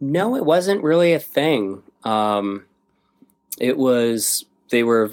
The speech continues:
very supportive when I was playing piano. Um, you know, my mom would,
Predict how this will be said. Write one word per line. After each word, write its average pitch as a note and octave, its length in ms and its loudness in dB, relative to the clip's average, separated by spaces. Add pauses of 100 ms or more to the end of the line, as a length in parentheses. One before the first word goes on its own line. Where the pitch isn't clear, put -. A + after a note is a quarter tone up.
very B2+ 300 2
supportive C3 680 -2
when A#2+ 220 0
I A2+ 60 2
was A2 120 -2
playing A2 240 0
piano. G#2 480 0 (1080)
Um, G2 500 -2
you B2 80 0
know, G2+ 120 2
my G2+ 140 0
mom G2 300 2
would, G2 180 0